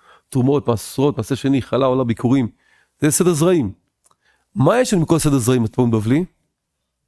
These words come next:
רק ברכות. איפה פאה, דמאי, כלאיים, שרמית,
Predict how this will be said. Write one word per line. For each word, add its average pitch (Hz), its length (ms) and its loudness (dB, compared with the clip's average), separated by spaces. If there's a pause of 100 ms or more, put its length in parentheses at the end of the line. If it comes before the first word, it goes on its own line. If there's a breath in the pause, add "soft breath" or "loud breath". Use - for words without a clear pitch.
(1080)
רק 120 80 -2
ברכות. 147 500 -2 (920)
איפה 131 160 -2
פאה, 120 420 -2
דמאי, 113 520 0
כלאיים, 120 360 0
שרמית, 117 480 0